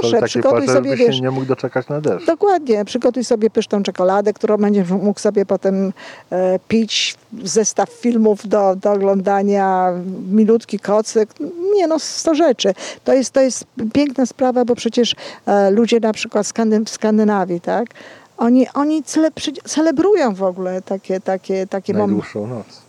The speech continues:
Speaker 1: takie momenty. No właśnie, więc, mm, jak narzekający na, e, pogodę na przykład, e, ludzie w,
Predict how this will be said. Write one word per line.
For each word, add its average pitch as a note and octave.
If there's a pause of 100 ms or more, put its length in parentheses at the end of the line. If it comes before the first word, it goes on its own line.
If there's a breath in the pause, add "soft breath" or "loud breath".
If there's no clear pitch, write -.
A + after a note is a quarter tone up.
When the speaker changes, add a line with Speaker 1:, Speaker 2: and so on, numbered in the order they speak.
(420)
Speaker 1:
takie G#3
momenty. G3
No A#3+
właśnie, A3 (180)
więc, G#3+
mm, A#3 (400)
jak A#3 (760)
narzekający A3
na, G#3+ (400 loud breath)
e, G3
pogodę G#3+
na G#3
przykład, G3
e, G3+
ludzie G3+ (140)
w, F#3